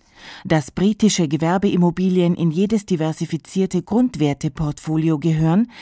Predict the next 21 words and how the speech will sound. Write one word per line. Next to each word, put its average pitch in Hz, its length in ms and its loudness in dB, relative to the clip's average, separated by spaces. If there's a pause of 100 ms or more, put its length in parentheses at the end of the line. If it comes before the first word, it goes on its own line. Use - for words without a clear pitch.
(180)
ist - 180 -2
den 269 140 6
meisten 151 380 2
Anlegern 165 560 2
klar. 165 340 0 (460)
Relativ 160 640 0
und - 180 0
absolut 180 640 -2
zählt 143 300 -2
der 151 80 -2
dortige 139 480 -4
Immobiliensektor 170 1120 0 (240)
zu - 140 -4
den 214 180 6
wichtigsten 254 540 -2
europäischen 208 680 2
Märkten. 143 560 0 (580)
Die 202 100 -2
Kredit- 226 420 0
und 156 140 -2
Bankenkrise 180 800 0